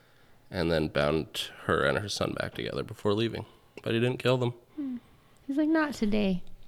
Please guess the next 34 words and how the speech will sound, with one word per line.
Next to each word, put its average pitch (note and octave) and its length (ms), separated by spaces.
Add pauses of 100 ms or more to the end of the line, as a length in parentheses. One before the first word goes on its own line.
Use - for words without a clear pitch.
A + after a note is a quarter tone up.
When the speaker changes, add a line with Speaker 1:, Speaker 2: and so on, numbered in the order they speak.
(920)
Speaker 1:
Well, A#2 120
he A#2+ 60
seems C3 400
to A2+ 60
just G2+ 180
kill F2 180
men G1+ 340 (640)
Speaker 2:
Mm-hmm. F#3 420
Speaker 1:
most - 320
of A2 80
the A2 80
time, G#2+ 420 (640)
but - 120
not - 200
all - 140
the - 60
Speaker 2:
But C#4+ 140
Speaker 1:
time. D#4 80
Speaker 2:
not G4+ 260
always. F#3+ 880
Speaker 1:
No. - 180
Speaker 2:
You C#4 80
can C4+ 160
tell C#4 180
that G#3+ 220
to F#3+ 100
the F3+ 100
nine-year-old B3 600
little G#3 240
girl A3 320
we F3+ 80
started F3+ 540
with. G3 220 (240)
Speaker 1:
Yes. - 640